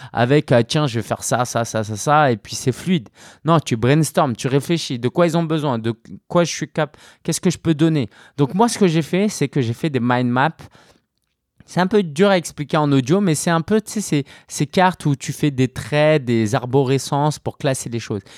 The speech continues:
Et en fait, je balançais les idées, je les réorganisais après. Ce que j'ai fait aussi, c'est que plutôt que de passer du, beaucoup de temps à faire des recherches, j'ai acheté pas mal de livres. Et il y a des livres,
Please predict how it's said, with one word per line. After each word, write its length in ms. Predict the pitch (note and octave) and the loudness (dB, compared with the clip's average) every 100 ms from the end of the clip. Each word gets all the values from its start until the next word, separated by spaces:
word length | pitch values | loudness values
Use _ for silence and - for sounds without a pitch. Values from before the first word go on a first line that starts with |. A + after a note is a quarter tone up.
| - C3+ | -10 -4
Et 20 | |
en 60 | |
fait, 240 | C#3+ A3 C3+ | 0 0 0
je 60 | |
balançais 420 | A#2 E3+ G#3 - F#3 | 2 2 2 0 -2
les 240 | C#3 A#2 | -2 -2
idées, 300 | G#2+ A2+ E3 | -2 2 2
je 100 | - | 0
les 100 | B2 | -4
réorganisais 680 | C3 E3 D3 C#3 C3 G#2 G#2 | 0 0 0 -2 -2 -2 -2
après. 420 | F#2+ - C#3 F3+ - - - | -4 -4 -4 -4 -8 -20 -16
Ce 80 | - | -2
que 140 | - | 4
j'ai 180 | F3 E3+ | 6 4
fait 160 | F3+ G3 | 4 2
aussi, 320 | F3 - F3+ | 2 0 -4
c'est 160 | - - | -4 -8
que 100 | - | -6
plutôt 280 | D#3+ E3 | -4 -2
que 120 | D#3+ C#3 | 0 -2
de 60 | |
passer 320 | - C3+ - | 0 -4 -4
du, 400 | A#2 G#2 F#2+ A2 | -6 -10 -10 -8
beaucoup 460 | G#2+ G2 B2 D3+ E3 | -8 -4 -4 -2 -4
de 40 | |
temps 200 | - D#3 | -2 -2
à 80 | A2 | -2
faire 200 | - A2 | -4 -6
des 80 | G#2+ | -4
recherches, 440 | G#2 B2 E3+ D#3 - - - | -4 -4 -6 -8 -12 -20 -14
j'ai 160 | - D3+ | -4 -2
acheté 260 | - F3+ | -2 -4
pas 140 | E3 F3+ | 0 0
mal 220 | F3+ D#3+ | 0 2
de 80 | C#3 | 0
livres. 320 | C3 G#2+ A2 | 0 -2 0
Et 60 | |
il 40 | A#2 | 2
y 60 | |
a 60 | B2+ | 4
des 180 | A#2+ C3 | 2 2
livres, 340 | F3+ G#3 A#2+ | 2 2 0